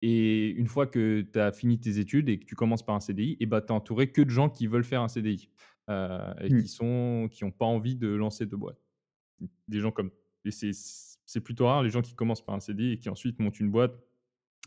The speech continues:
Speaker 1: assez rapidement. En général, il y a eu toute une première partie de carrière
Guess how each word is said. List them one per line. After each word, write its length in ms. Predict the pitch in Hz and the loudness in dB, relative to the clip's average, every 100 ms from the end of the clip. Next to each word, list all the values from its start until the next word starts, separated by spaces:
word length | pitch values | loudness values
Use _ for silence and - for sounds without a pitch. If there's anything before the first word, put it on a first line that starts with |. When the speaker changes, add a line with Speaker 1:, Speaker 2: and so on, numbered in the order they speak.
| 101 | -4
Speaker 1:
assez 220 | 110 120 | -2 2
rapidement. 440 | 104 - 110 95 - - - - | 0 2 0 0 -6 -20 -20 -6
En 120 | 120 | -2
général, 500 | 110 117 120 127 135 107 | 2 2 4 4 2 -2
il 80 | 104 | -4
y 20 | |
a 40 | |
eu 100 | 95 | -4
toute 220 | - 127 | -4 -2
une 100 | 127 | 0
première 320 | 120 120 120 120 | 0 2 2 2
partie 260 | 107 - | -4 -6
de 60 | - | -4
carrière 440 | 104 101 110 120 | -2 2 2 2